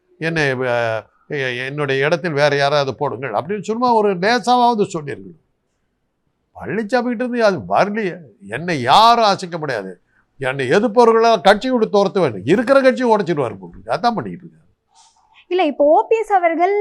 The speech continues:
Speaker 2: அ, சமாதானத்துக்கு வராங்க அப்படின்னும் போது, இ பி எஸ் அவர்கள் இதை ஏத்துப்பாங்கன்னு நீங்க நினைக்கிறீங்களா?
Speaker 1: இ பி எஸ் வந்து ரொம்ப சுலபமா ச-, டேக்கிள் பண்ணாம,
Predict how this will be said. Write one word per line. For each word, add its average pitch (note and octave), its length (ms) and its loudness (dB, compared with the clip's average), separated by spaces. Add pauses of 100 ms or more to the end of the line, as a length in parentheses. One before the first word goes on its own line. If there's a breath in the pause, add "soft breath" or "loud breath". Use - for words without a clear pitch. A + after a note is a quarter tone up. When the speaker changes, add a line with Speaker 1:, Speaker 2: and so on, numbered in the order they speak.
Speaker 2:
அ, D#4 100 2 (880 soft breath)
சமாதானத்துக்கு F4 680 2
வராங்க D4+ 360 4 (140)
அப்படின்னும் D4+ 400 0
போது, C#4 220 -4 (120)
இ F4 180 0
பி G4+ 100 -2
எஸ் F#4+ 140 -6
அவர்கள் E4 340 -2 (100)
இதை D#4+ 240 -2
ஏத்துப்பாங்கன்னு D#4+ 500 -2
நீங்க B3+ 140 -8
நினைக்கிறீங்களா? A#3 540 -10 (800)
Speaker 1:
இ F#3 80 -2
பி F3 160 -6
எஸ் D3+ 160 -2
வந்து D3 240 -6
ரொம்ப D#3 360 -6
சுலபமா D3 400 -6
ச-, A#2 200 -6
டேக்கிள் A#2+ 340 -8
பண்ணாம, F#2+ 440 -18